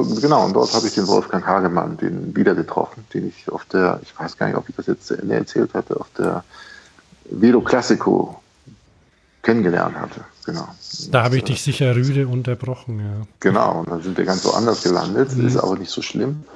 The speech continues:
Speaker 1: <clears throat> Genau, und, äh, der hat mir erzählt, ja, alle wollen Colnago und, äh, Tinelli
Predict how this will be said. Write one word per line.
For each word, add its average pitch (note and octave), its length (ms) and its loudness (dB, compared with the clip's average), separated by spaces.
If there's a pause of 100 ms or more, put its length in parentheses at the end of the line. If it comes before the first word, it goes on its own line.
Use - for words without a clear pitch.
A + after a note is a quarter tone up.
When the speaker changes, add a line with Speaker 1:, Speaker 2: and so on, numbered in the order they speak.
(720)
Speaker 1:
<clears throat> E3 500 4 (1900)
Genau, A2+ 440 0
und, G2+ 300 -8
äh, G2+ 220 2
der A#2 180 4
hat C3+ 120 0
mir A#2+ 120 -2
erzählt, G#2 500 2
ja, A2 300 4
alle G#2+ 220 4
wollen G2 760 -2
Colnago F#2+ 960 0
und, - 800 -12
äh, F#2+ 320 -2
Tinelli F#2+ 920 4